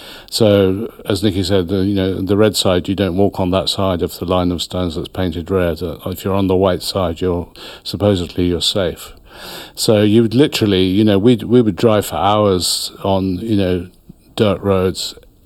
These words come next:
lined with these stones, knowing that we couldn't move off the road, you know, um, or you would see these lines of stones just going through the countryside, you know, through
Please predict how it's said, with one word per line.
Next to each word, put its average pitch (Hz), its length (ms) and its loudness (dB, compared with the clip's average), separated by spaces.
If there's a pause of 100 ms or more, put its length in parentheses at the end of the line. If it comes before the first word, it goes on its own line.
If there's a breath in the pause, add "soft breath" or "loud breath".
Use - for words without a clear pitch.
(340)
lined 107 460 2
with 90 120 -2
these 92 160 -2
stones, - 540 -6
knowing 98 320 2
that 90 160 -2
we 90 100 -6
couldn't 98 320 -2
move 92 220 0
off 87 220 0
the 82 120 -4
road, 90 460 0
you 95 100 -4
know, 85 260 -4 (140)
um, 85 320 -6 (520 loud breath)
or 117 140 6
you 113 120 8
would 107 120 2
see 113 220 6
these 101 260 2
lines 104 280 4
of 92 80 -2
stones 104 240 0
just - 320 -2
going 110 280 4
through 110 280 0
the 101 80 0
countryside, 92 760 0
you 90 80 -4
know, 92 300 0
through 95 560 0